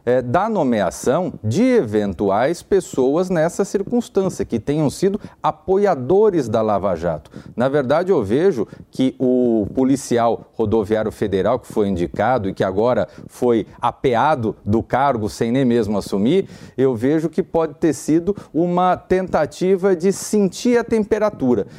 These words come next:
de ver de que forma, ah, o, os, os petistas e as pessoas ligadas ao futuro governo receberiam uma pessoa ligada à Operação Lava Jato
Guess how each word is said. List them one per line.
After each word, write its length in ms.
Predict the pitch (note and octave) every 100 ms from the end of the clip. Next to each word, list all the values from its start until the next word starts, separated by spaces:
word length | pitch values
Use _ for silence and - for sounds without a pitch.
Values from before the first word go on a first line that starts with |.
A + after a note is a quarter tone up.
| -
de 220 | B2 F3+
ver 220 | D3 G3+ F#3
de 200 | F3 A#3
que 180 | E3+
forma, 580 | B2 - D#3+ G3+ B2 E2+ - -
ah, 360 | B2+ B2+ B2 A#2+
o, 320 | C#3 C3+ C#3+
os, 240 | C#3 - - - -
os 180 | B2+ -
petistas 920 | C#3 - - E3 D#3+ D3+ B2 A2 B2
e 60 |
as 140 | C3+ -
pessoas 600 | C#3 G#2+ - D3+ D3+ A2
ligadas 840 | C3 F3 A2+ C3+ F3 F3+ B2+ G#2
ao 120 | A#2
futuro 480 | A2+ A#2+ - A2+ G#2
governo 560 | G2 F#2 A2 F#3+ D3+ A#2 -
receberiam 1000 | - F#3 F#3+ - F#3+ D3+ E3+ C#3 F3 G#3 G#3+ - -
uma 300 | A3 A#3 A3
pessoa 580 | G3 F3+ - G3+ G#3
ligada 600 | G#3 A3 D#3 A#2 A#2 A#2
à 40 | F3+
Operação 600 | G#3 C#3 A#2+ A2+ B2 B2
Lava 260 | C#3 F3+
Jato 320 | E3+ E3+ F#3+